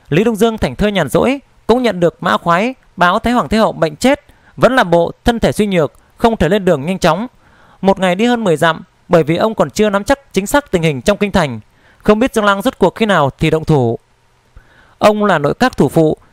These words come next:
nếu trở về sớm, rất nhiều việc sẽ đứng mũi chịu sào. Đối với một kẻ lõi đời trong quan trường mà nói, cục diện bất lợi nhất là bại lộ bản thân trước mặt mọi người, làm cho người ta hiểu được mục đích,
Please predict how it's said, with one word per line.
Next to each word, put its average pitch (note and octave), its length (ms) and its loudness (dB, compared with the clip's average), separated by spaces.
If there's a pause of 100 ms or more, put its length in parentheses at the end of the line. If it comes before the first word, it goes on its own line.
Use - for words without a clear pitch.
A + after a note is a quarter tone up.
(140)
nếu D#3+ 220 0
trở E3+ 160 0
về C3 120 -2
sớm, E3 320 -2 (220)
rất G#3+ 160 0
nhiều G3 140 0
việc D3 200 0
sẽ G3 160 -2
đứng G3+ 160 -4
mũi A3+ 120 0
chịu F#3 160 0
sào. C3+ 360 -2 (480)
Đối F3+ 140 2
với A3+ 100 0
một A#3+ 180 -4
kẻ C#3+ 180 2
lõi F#3+ 200 0
đời G3 180 2
trong G3+ 200 -2
quan G3+ 120 0
trường C#3+ 340 -2
mà C#3 160 -2
nói, D#3+ 280 0 (260)
cục G3 160 0
diện G3+ 220 0
bất B3 120 0
lợi G#3 140 -2
nhất B3 280 -4
là F#3+ 140 2
bại E3 140 0
lộ E3 160 0
bản C#3+ 160 -4
thân G3 260 -2
trước - 240 -4
mặt F3 160 -2
mọi D#3 120 0
người, C#3 300 0 (360)
làm F3+ 240 0
cho A#3 100 0
người G3+ 100 -2
ta A3+ 140 0
hiểu F#3+ 180 0
được D3+ 180 0
mục D#3 120 -4
đích, B3 200 0